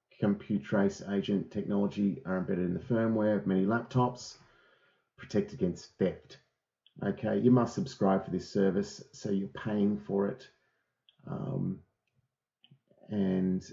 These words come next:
um, you can locate a laptop whenever it connects to the internet. Once located, you can give commands through the internet to lock the laptop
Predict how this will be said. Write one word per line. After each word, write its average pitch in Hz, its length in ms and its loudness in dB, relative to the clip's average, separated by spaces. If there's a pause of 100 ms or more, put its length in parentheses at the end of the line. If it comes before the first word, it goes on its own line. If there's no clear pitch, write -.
(100)
um, 92 640 -2
you 107 220 -2
can 101 200 0
locate 98 340 0
a 92 60 2
laptop 107 480 0
whenever 95 260 0
it - 80 -8
connects 101 300 -6
to 95 100 -10
the 110 140 2
internet. 131 480 4 (140)
Once 117 280 0
located, 98 720 4
you 95 140 0
can 87 180 -2
give 98 260 0
commands 92 680 0
through 123 260 6
the 92 120 2
internet 90 600 -2
to 87 100 -6
lock 95 340 -2
the 85 60 0
laptop 87 680 -2